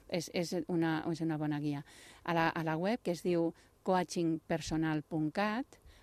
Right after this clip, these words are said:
o si busquen Sofia Blasco em trobaran en el Google, és facilíssim. I allà a la, a la, hi ha una secció a la pàgina web que és la secció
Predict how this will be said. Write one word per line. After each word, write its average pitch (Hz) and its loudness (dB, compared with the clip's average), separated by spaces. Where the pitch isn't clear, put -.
o 170 0
si 151 0
busquen 160 2
Sofia 156 0
Blasco 156 0
em 151 0
trobaran 156 0
en 160 2
el 147 2
Google, 160 2
és - -6
facilíssim. 185 2
I 254 6
allà 220 2
a 180 -2
la, 165 4
a - -2
la, 165 0
hi 185 0
ha 180 2
una 185 0
secció 180 0
a - -2
la 160 0
pàgina 175 0
web 180 -2
que - -2
és 165 -2
la 165 2
secció 160 -2